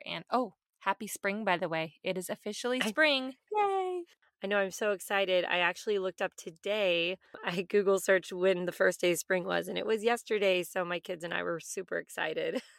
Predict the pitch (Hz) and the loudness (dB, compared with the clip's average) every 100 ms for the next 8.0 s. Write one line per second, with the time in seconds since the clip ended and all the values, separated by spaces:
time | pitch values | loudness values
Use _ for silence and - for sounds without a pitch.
0 | - 262 202 202 - - 180 - - 170 | -4 0 0 0 -6 -4 -4 -4 -8 -8
1 | - - 220 - - - 226 _ _ - | -8 -4 -4 -2 -6 -10 -12 _ _ 2
2 | 202 190 180 175 170 160 170 170 175 175 | 4 6 6 4 0 0 0 0 -2 0
3 | 165 - 165 175 170 180 180 196 185 180 | 0 -2 -4 -4 -2 -2 -2 -4 0 2
4 | 180 175 - 170 165 165 165 160 - 165 | 2 -2 -2 0 0 -6 -6 -6 -2 0
5 | 156 156 165 - - 196 - - 190 - | 0 -2 -6 -6 -8 -8 -10 -14 -18 -16
6 | - - - - - 208 - 180 170 165 | -16 -16 -16 -14 -8 -10 -6 -2 0 0
7 | 175 180 220 269 262 220 202 202 190 - | -2 -2 0 2 2 2 4 4 4 4